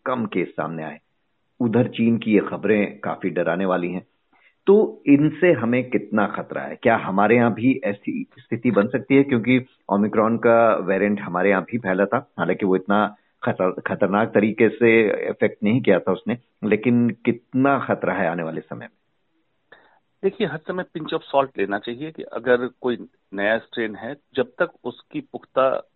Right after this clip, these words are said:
Speaker 2: स्टडी ना हो जाए, तब तक उसको नकारा नहीं जाना चाहिए, क्योंकि हमने पास्ट में देखा है, हताहत हुई थी, अ, बहुत जाने गई थी। अब बात है कि इंडिया वर्सेस चाइना,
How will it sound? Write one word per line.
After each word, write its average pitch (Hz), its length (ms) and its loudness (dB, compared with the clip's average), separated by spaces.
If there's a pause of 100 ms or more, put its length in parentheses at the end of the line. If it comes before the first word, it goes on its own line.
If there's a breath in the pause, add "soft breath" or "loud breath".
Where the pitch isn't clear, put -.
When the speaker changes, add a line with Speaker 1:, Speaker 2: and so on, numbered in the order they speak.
(140)
Speaker 2:
स्टडी 117 280 -4
ना 98 140 -4
हो 131 200 -4
जाए, 135 160 -4
तब 120 240 -8
तक 120 140 -8
उसको 135 280 -6
नकारा 139 440 0
नहीं 101 240 -8
जाना 101 260 -4
चाहिए, 131 260 -10
क्योंकि 147 240 -12
हमने 113 280 -10 (340)
पास्ट 107 300 -2
में 117 120 -8
देखा 90 260 -8
है, 233 160 -6 (480 soft breath)
हताहत 120 360 2 (220)
हुई 104 120 -6
थी, 80 200 -14
अ, - 320 -10 (180)
बहुत 107 300 -2
जाने 95 260 -2
गई 78 160 -10
थी। 76 180 -18 (840 loud breath)
अब 180 140 -2
बात 175 280 2
है 202 60 -4
कि 214 160 -12 (220)
इंडिया 175 340 2
वर्सेस 156 340 -4
चाइना, 87 440 -6